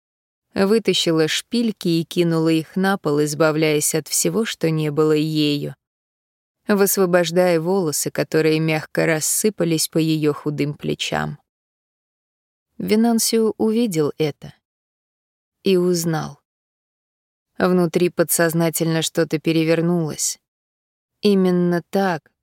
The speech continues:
Далва готовила себя для него. Он поддался этой иллюзии.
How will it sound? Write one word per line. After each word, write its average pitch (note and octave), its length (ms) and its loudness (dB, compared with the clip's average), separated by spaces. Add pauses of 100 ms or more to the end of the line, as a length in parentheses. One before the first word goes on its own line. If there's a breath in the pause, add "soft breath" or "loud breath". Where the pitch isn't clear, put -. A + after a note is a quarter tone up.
Далва D#3+ 720 0 (140)
готовила E3 760 0
себя D3+ 420 -2
для D3+ 200 -2
него. D3+ 440 -4 (1300)
Он G3 220 2
поддался E3+ 840 0
этой D#3+ 400 -4
иллюзии. E3 760 -4